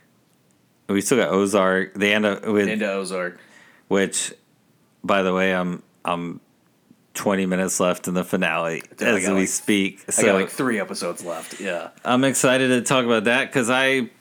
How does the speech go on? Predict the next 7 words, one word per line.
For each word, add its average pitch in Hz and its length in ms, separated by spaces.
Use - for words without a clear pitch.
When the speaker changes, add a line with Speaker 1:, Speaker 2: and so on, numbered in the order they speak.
Speaker 1:
think 147 180
I 160 60
have 131 120
some 113 160
controversial 104 760
takes - 480
on, 87 500